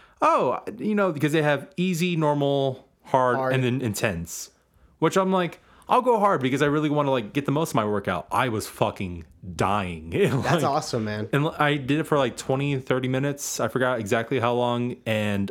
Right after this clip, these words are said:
Speaker 1: I was sweating. I was, like, di-, like, a little dizzy, like,
Speaker 2: Oh,
Speaker 1: sitting on
Speaker 2: damn.
Speaker 1: the floor.
Speaker 2: And you have good room in your room, too.
Speaker 1: Yeah,
Speaker 2: In your,
Speaker 1: my,
Speaker 2: in your
Speaker 1: my
Speaker 2: living
Speaker 1: apartment,
Speaker 2: room.
Speaker 1: I, I have a lot of room. I just moved my coffee table, and I have a fucking shit ton of square
Speaker 2: That's
Speaker 1: footage.
Speaker 2: badass.
Speaker 1: And I was <laughs> just like,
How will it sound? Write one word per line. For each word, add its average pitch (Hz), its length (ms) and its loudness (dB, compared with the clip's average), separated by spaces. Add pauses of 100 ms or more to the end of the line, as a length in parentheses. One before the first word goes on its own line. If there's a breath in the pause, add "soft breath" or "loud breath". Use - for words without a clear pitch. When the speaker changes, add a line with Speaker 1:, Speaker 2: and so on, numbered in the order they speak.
Speaker 1:
I 117 120 2
was 110 220 -2
sweating. 127 580 -2
I 117 100 0
was, 113 140 0
like, 98 240 -2 (460 soft breath)
di-, 113 380 0
like, 113 300 -2
a 120 40 -2
little 117 200 0
dizzy, 117 500 0
like, 113 160 2
Speaker 2:
Oh, 233 60 4
Speaker 1:
sitting 156 220 2
on 139 80 2
Speaker 2:
damn. 117 80 2
Speaker 1:
the 107 60 -12
floor. 123 520 0 (120)
Speaker 2:
And 156 120 0
you 196 80 2
have 202 120 -2
good 147 180 2
room 131 200 2
in 120 80 0
your 110 140 0
room, 107 240 0
too. 104 420 -4 (120)
Speaker 1:
Yeah, 170 200 2
Speaker 2:
In 139 60 2
your, 151 80 2
Speaker 1:
my, 170 100 2
Speaker 2:
in 135 60 -2
your 127 100 2
Speaker 1:
my 123 120 2
Speaker 2:
living 120 100 0
Speaker 1:
apartment, 127 300 2
Speaker 2:
room. 110 80 -2
Speaker 1:
I, 113 320 0 (180)
I 107 60 2
have 113 100 2
a 107 40 -4
lot 101 140 2
of 98 60 0
room. 98 260 0
I 104 80 0
just - 180 -4
moved 131 120 0
my 104 100 0
coffee 98 280 -2
table, 92 260 -4
and 87 100 -2
I 87 60 -2
have 87 180 -2
a 76 60 -10
fucking 90 880 -6
shit - 220 -6
ton 101 100 -2
of 92 60 -4
square 101 220 -2
Speaker 2:
That's 107 160 -2
Speaker 1:
footage. 92 160 0
Speaker 2:
badass. 98 460 -4 (220)
Speaker 1:
And 127 320 0
I 135 160 2
was 107 340 -2
<laughs> 90 80 -6
just 104 140 -6
like, 101 420 -4